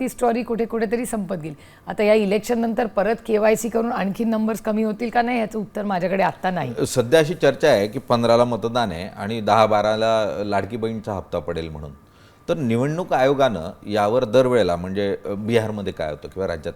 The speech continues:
Speaker 2: काय होतं, मग त्या पालिका निवडणुकांच्या वेळेला हप्ता येणं, महापालिका निवडणुकांच्या वेळेला हप्ता येणं,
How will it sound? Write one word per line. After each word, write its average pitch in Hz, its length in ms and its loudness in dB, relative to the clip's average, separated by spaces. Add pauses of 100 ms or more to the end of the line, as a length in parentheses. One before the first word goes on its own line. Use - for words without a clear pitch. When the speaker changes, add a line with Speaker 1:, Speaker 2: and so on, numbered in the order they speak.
Speaker 2:
काय 76 100 -6
होतं, 76 240 -14
मग 85 80 -12
त्या 92 280 0
पालिका 101 380 -2
निवडणुकांच्या 95 540 -6
वेळेला 90 260 -2
हप्ता 87 320 -6
येणं, 76 380 -8 (440)
महापालिका 98 560 0
निवडणुकांच्या 92 540 -6
वेळेला 92 160 -4
हप्ता 90 340 -6
येणं, 76 320 -8